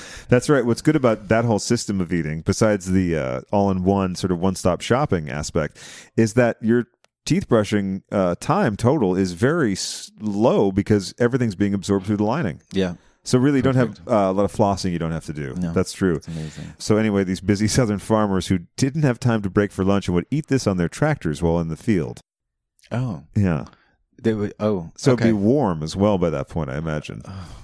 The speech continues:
Speaker 2: God.
Speaker 1: I, I mean, unless these busy Southern farmers had portable coolers with them.
Speaker 2: Damn.
Speaker 1: Reference to salted peanuts and Coke pop up in historical fiction,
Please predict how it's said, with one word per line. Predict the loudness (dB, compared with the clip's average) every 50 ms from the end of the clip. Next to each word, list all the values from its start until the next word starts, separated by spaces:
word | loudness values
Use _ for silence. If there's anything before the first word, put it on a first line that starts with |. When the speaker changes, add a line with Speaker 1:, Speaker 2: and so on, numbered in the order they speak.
| -20 _
Speaker 2:
God. | -20 -18 -16 -16 -12 -6 0 0 0 2 2
Speaker 1:
I, |
I | 2
mean, | 4 4 2
unless | 2 0 0 2
these | 0 -2 0
busy | 2 0 0 0 0
Southern | 0 0 0 0
farmers | 0 0 0 0 0 -2 -4
had | -6 -8 -2
portable | -2 -2 -2 -2 -6 -8 -14
coolers | -2 0 2 2 2 0 -2 -4 -6
with | -10 -8 -8
them. | -12 -14 -14 -16 _ _ _ _ _ -16 -10
Speaker 2:
Damn. | -8 -6 -6 -6 -8 -10 -12 -16 -18 -20 _ _ _ _ _ _ -2 0
Speaker 1:
Reference | 2 2 2 0 -2 -2 -2
to | -4 0
salted | 2 2 2 2 0 -4 -2
peanuts | 0 0 2 2 0 -2
and | -4 0
Coke | 2 0 0 2 0
pop | 0 0 2 2
up | 0 0 0
in | -2
historical | -2 -2 -2 0 0 0 0 -2 -6
fiction, | -2 -2 -2 0 0 -2 -2